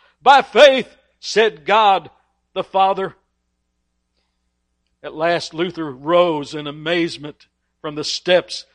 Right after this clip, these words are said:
up which he had been dragging himself and shuddered at his superstition and folly. Is there a change that took place on those stairs?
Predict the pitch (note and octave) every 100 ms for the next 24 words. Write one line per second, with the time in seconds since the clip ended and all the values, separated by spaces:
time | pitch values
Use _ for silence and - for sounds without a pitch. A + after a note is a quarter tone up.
0 | _ D#3 D3 F3 F3 - D#3+ C#3 D3+ C3+
1 | D#3+ D3+ B2 D3 E3+ F3 F3 D#3+ D#3 D3
2 | - E3 D#3 D3+ _ _ D#3+ D3 - -
3 | - G#3+ G3+ E3 C#3+ _ E3 D#3 A#2+ D3+
4 | - F#3+ F#3+ F3+ - - F3+ E3 E3+ D#3
5 | _ - D#3 D3 - D3+ C3+ C3+ C3 -
6 | _ _ _ _ _ _ _ _ _ _
7 | _ _ _ C#3+ D#3 B2 - D#3 D3+ D#3+
8 | C#3 B2+ - E3+ - D#3+ D#3+ - D#3 D3+
9 | D#3 - D#3+ E3 F3+ F3 -